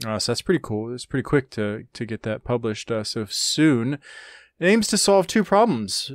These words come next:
uh, in the title, basically. Transitioning when putting on your V R headset from the real to the virtual, and also dealing with hazards, such as spike pits or lava.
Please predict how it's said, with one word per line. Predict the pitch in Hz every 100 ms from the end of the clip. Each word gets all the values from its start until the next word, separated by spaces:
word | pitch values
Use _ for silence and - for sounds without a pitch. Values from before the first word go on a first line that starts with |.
| -
uh, | 120 117 113 131
in | 131
the | 147
title, | - 175 165
basically. | 107 98 101 113 104
Transitioning | - 135 127 135 - 151 139
when | 127
putting | - 143 139 135
on | 139 120 127
your | 131
V | 110
R | 123 127
headset | 110 110 - 127
from | - 120
the | 113
real | 104 110 117
to | -
the | 123
virtual, | 113 104 - 110 113 123 - - - -
and | 135 135 143 135 - _ _
also | - 107 - 120 139
dealing | 123 113 117
with | 131
hazards, | 147 190 127 104 95 -
such | - 110
as | 131
spike | - 175 156
pits | 113 104
or | 123
lava. | 143 143 95 95